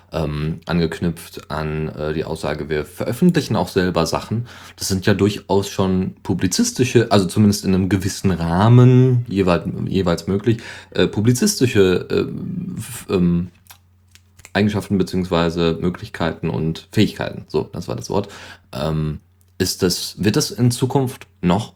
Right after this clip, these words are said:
wichtiger als ohnehin schon? Oder ist es jetzt schon wichtig? Nur wir haben's halt komplett verpasst, in der Schule das anzusprechen, äh, dass, äh, da wir ja jetzt im Moment jeder selber Medium sein können, zu jeder Zeit, überall, in Anführungszeichen, im Netz?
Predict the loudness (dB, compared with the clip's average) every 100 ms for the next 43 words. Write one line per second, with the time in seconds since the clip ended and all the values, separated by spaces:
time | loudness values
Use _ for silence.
0 | -2 2 2 2 2 2 0 0 0 2
1 | 2 0 0 -2 0 0 0 0 -6 -4
2 | -2 -2 -2 2 2 2 0 -4 -4 -16
3 | -6 0 4 4 2 0 -2 -2 -2 -2
4 | -4 -4 -6 -4 -2 -2 -4 -2 -2 -4
5 | -2 0 0 -2 0 0 2 -4 -4 _
6 | _ _ _ -14 -2 0 2 0 -2 -4
7 | -2 -2 -2 -2 0 0 2 2 2 -2
8 | -4 0 2 2 0 -4 -10 -12 -8 -4
9 | 0 2 4 4 2 2 4 4 4 0
10 | -4 -12 -8 2 6 6 8 6 6 4
11 | 2 0 0 2 2 -2 0 2 4 4
12 | 2 0 -2 0 -2 -8 _ 2 4 4
13 | 4 2 4 2 0 0 2 2 2 2
14 | 0 0 -2 -2 -2 -4 -8